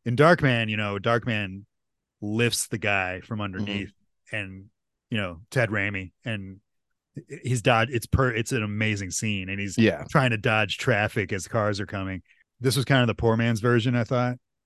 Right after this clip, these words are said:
Speaker 2: Yeah.
Speaker 1: But whatever. I mean, it's, it fits the movie. I mean, yeah, it was just, yeah, not for me.
Speaker 2: I thought that guy's performance was really good.
Speaker 1: The villain?
Speaker 2: The guy, the guy, no, the guy, the, the guy in the beginning from Trailer Park
Speaker 1: Oh,
Speaker 2: Boys
Speaker 1: yeah.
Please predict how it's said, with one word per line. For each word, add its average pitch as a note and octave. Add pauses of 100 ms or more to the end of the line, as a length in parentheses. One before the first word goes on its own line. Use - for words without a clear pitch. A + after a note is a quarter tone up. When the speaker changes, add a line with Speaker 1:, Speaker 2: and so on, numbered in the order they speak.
(140)
Speaker 2:
Yeah. C3 (260)
Speaker 1:
But A2 (440)
whatever. G#2
I A2+
mean, A#2+
it's, - (220)
it B2
fits -
the -
movie. A2+
I G#2
mean, G#2+ (440)
yeah, A2+ (100)
it D#3
was D3+
just, - (300)
yeah, A2 (120)
not B2
for A2
me. F#2+ (480)
Speaker 2:
I D3+
thought D#3+
that C3
guy's G2+
performance F2+
was D#2+
really D#2+
good. D2+ (320)
Speaker 1:
The A2
villain? A2+
Speaker 2:
The E2+
guy, -
the A2
guy, A2
no, A#2
the G2+
guy, G2
the, F2+
the F#2
guy G2
in F2
the E2
beginning D#2+
from -
Trailer F2+
Park E2+
Speaker 1:
Oh, G#3
Speaker 2:
Boys E3
Speaker 1:
yeah. A2+